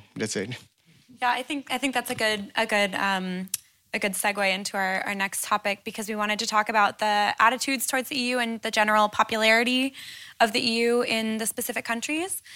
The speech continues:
Speaker 2: So as we see here, the, um, I can tell you what it says, uh, 'cause it's pretty far away. Um, this is results from the most recent Eurobarometer, so the European Union's, uh, opinion survey.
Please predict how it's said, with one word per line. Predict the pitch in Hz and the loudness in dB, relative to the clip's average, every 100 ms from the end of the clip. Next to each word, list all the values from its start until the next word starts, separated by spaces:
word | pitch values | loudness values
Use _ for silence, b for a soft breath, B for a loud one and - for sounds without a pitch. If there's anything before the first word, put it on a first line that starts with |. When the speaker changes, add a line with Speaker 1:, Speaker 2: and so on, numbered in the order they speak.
| B B | B B
Speaker 2:
So | - 254 233 220 - | 0 6 8 8 6
as | 233 220 | 2 2
we | |
see | 233 247 | -2 -4
here, | 214 247 240 | 0 2 2
the, | 233 226 220 214 | 4 6 6 6
um, | 214 202 196 196 - | 4 2 0 -4 -2
I | 214 | 0
can | 214 | 0
tell | - 196 | 2 2
you | 196 | 4
what | 196 | 2
it | 277 | 2
says, | 208 208 196 - | 0 -2 -2 -2
uh, | 202 202 | 0 -2
'cause | 214 | -6
it's | 214 | -10
pretty | - 226 | -4 0
far | 214 | 4
away. | 214 220 277 B B B - | 6 4 2 B B B 6
Um, | 240 226 226 214 208 202 175 | 8 8 6 2 0 0 2
this | 247 | 4
is | 262 202 - | 4 2 2
results | 233 226 226 | 4 6 6
from | - 233 | 2 2
the | 214 208 202 202 | 6 8 6 6
most | 214 214 | 2 0
recent | 226 208 202 | -2 -2 4
Eurobarometer, | 208 233 262 254 277 330 | 4 8 8 8 6 4
so | 403 247 | 4 2
the | 214 208 | 4 4
European | 202 220 208 | 4 2 -2
Union's, | 202 196 196 196 - | 0 0 0 -2 2
uh, | 196 190 | 4 4
opinion | - 233 247 | 2 0 0
survey. | 277 320 330 | 4 6 6